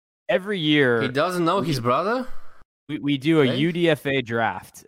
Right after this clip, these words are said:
Speaker 1: um, where we select players, each of us individually, and then we have a competition during the course of the season, uh, with which U D F A son does the best.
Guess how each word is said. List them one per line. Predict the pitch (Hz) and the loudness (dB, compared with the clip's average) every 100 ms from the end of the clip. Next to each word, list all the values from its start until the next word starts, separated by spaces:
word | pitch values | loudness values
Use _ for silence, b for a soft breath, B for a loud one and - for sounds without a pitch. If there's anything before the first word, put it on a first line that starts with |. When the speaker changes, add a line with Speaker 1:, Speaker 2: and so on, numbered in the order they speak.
| - | -8
Speaker 1:
um, | 104 101 98 98 - | -4 -4 -6 -10 -8
where | 117 113 110 107 104 | -4 -2 -2 -4 -4
we | 117 | -8
select | 135 - 160 143 135 - - | -8 -6 -2 0 0 -4 -8
players, | 160 139 104 101 113 - - _ _ _ _ _ | -2 0 -2 -6 -10 -14 -20 _ _ _ _ _
each | - - | -10 -6
of | 147 | -4
us | 151 | -4
individually, | 151 156 131 107 110 104 113 - | -4 -4 -4 -6 -6 -8 -8 -8
and | 107 107 | -10 -8
then | 110 110 | -8 -8
we | 113 104 - | -8 -12 -12
have | 123 113 | -10 -8
a | |
competition | - 127 - 165 160 127 | -6 -8 -6 -12 -10 -8
during | 117 113 113 | -6 -6 -8
the | |
course | 113 123 113 | -8 -8 -8
of | 151 | -10
the | 156 | -10
season, | - 101 95 123 156 b b b b - | -10 -10 -8 -10 -10 b b b b -4
uh, | 110 107 | -2 -2
with | 107 113 | -4 -10
which | 107 120 131 - - | -6 -4 -4 -6 -12
U | 107 110 | -8 -4
D | 113 | -4
F | 123 110 | -4 -4
A | 101 107 110 | -6 -6 -8
son | - - 208 120 117 147 - | -10 -4 0 0 -2 -8 -12
does | - 107 120 | -10 -8 -8
the | 151 | 0
best. | 208 - - - | 2 0 -8 -20